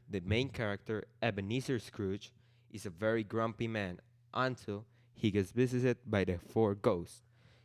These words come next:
Jacob Marley's Christmas Past, uh, Christmas Present, and Christmas Yet to Come. These ghosts make him become and change to a better person. In the visit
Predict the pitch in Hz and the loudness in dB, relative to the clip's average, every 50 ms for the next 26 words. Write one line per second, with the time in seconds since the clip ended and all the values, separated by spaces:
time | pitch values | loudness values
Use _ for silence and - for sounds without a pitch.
0 | _ _ - 123 123 131 - - 160 151 - - 156 165 147 131 120 110 104 123 | _ _ 0 2 2 2 2 0 -2 -2 0 0 2 2 4 4 2 2 2 0
1 | 120 117 - - - _ - - - 123 107 95 - 117 117 123 127 - - - | 0 -2 -4 -12 -20 _ -6 0 2 4 4 2 0 0 0 0 0 0 2 2
2 | 143 131 120 123 127 - - _ _ - _ _ _ _ _ _ _ _ _ _ | 2 2 2 0 -4 -6 -10 _ _ -20 _ _ _ _ _ _ _ _ _ _
3 | _ _ _ _ _ _ - - 107 104 101 98 98 98 95 - - _ - - | _ _ _ _ _ _ -8 -4 -2 0 0 2 2 2 0 -2 -4 _ -12 -6
4 | - 120 104 92 110 117 120 - - - 151 135 123 120 127 127 127 - - - | -2 -2 -2 0 0 -2 -2 0 0 2 2 2 2 0 0 -2 -2 -4 -6 -6
5 | - - 143 143 143 139 120 - _ - - - 160 160 113 101 98 90 85 - | -2 0 0 0 0 -2 -6 -12 _ -4 0 2 2 2 2 0 -2 -2 -2 -2
6 | 107 104 - - - - - - 107 - - - - _ _ _ _ _ _ _ | -4 -6 -6 -6 -10 -12 -8 -6 -8 -8 -8 -12 -18 _ _ _ _ _ _ _
7 | _ _ _ _ _ _ _ _ - 135 151 143 - - 139 127 113 117 - - | _ _ _ _ _ _ _ _ 0 2 2 2 2 2 2 2 2 2 0 -6
8 | - - 117 123 117 113 - 120 110 104 101 - - - 120 120 120 117 - - | -8 -4 0 0 0 0 -2 -4 -4 -4 -6 -6 -4 -2 -2 -2 -2 -4 -8 -12
9 | - _ - - 104 95 95 - - - 120 117 113 117 110 - - - 107 98 | -18 _ -8 -6 -4 -4 -4 -4 -2 0 0 0 0 -2 -6 -8 -8 -6 -4 -4
10 | 92 87 98 101 95 98 92 - - 101 90 82 - - 87 101 - - - - | -2 -2 -2 -2 0 -2 -4 -6 -4 -6 -6 -6 -8 -12 -14 -14 -16 -20 -20 -20
11 | _ _ - _ _ - - _ _ _ _ - - - - - 98 - 123 117 | _ _ -20 _ _ -20 -20 _ _ _ _ -20 -20 -14 -12 -8 -4 0 2 4
12 | 117 113 110 165 185 190 - - 202 - | 4 4 6 4 4 4 2 0 -4 -2